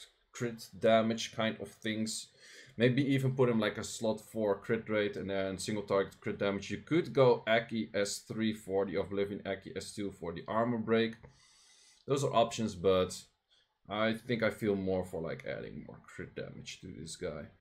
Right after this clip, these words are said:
Brandia, probably you add more crit damage on the third skill, but not really used that much of a unit. You could go S two Eki, which is pretty decent if you would use this one. Well, you also kinda wanna have Eki,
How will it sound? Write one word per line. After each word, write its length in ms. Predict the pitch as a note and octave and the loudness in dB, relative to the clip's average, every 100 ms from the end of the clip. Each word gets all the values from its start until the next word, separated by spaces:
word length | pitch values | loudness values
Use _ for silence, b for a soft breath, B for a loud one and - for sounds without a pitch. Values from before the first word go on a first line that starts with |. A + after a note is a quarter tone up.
| - | -8
Brandia, 640 | A2 C3+ C#3 C#3 C3+ C3 C3 - - - | 2 4 4 6 6 6 2 -8 -20 -12
probably 560 | - A2 C#3 E3 C3+ | 2 6 8 8 6
you 180 | B2 A2+ | 4 4
add 200 | G2 G2+ | 4 2
more 180 | G2 F#2 | 2 -2
crit 200 | - F#2+ | 0 2
damage 540 | G2+ F#2 F#2+ F#2 - - | 4 4 2 -4 -8 -8
on 360 | F2+ F2+ F2+ | -6 -4 -4
the 80 | F2 | -6
third 360 | - G2 F#2+ G2 | -2 2 2 0
skill, 380 | - G2 F#2+ | -4 0 0
but 480 | F#2 F2+ F2+ F2 E2+ - - - - | 0 -2 -2 -2 -4 -12 -16 -16 -6
not 340 | B2 B2+ A#2 | 0 2 2
really 240 | A2 A2 G2+ | 2 2 2
used 360 | F#2 F#2+ F#2 | -2 -4 -4
that 120 | F#2 F2 | -4 -4
much 300 | E2+ C#2 - | -6 -10 -14
of 120 | D#2 | -14
a 20 | |
unit. 480 | F2 E2 F2+ F2+ E2 - _ b b b b b | -12 -10 -8 -8 -10 -16 _ b b b b b
You 180 | A2+ | 0
could 280 | C3 G3+ G3 | 6 8 8
go 280 | D3+ C#3 B2+ | 10 10 8
S 300 | - B2 - | 6 2 2
two 440 | - C3 C3 A2 - | -2 2 4 4 0
Eki, 340 | G2+ A2 D3 | -2 0 0
which 220 | C#3 A2+ | 0 0
is 100 | A2+ | -4
pretty 260 | - G#2+ G2+ | -8 -6 -6
decent 500 | E2 G2 F#2 G2+ F#2 | -4 -4 -4 -6 -6
if 240 | F#2 - | -8 -8
you 80 | F#2+ | -6
would 160 | F#2 F2 | -4 -4
use 240 | F#2 F2 | -4 -6
this 140 | F#2+ F#2 | -8 -8
one. 240 | F2 E2+ - _ _ _ _ _ _ - | -8 -10 -14 _ _ _ _ _ _ -4
Well, 200 | G#2+ A2 | 2 4
you 80 | A2 | 4
also 200 | G2+ - | 0 -2
kinda 240 | G2 F#2+ | -2 -2
wanna 200 | F#2 F#2 | -2 -2
have 280 | F2+ F2 - | -4 -6 -6
Eki, 320 | F2 E2+ - | -8 -6 -12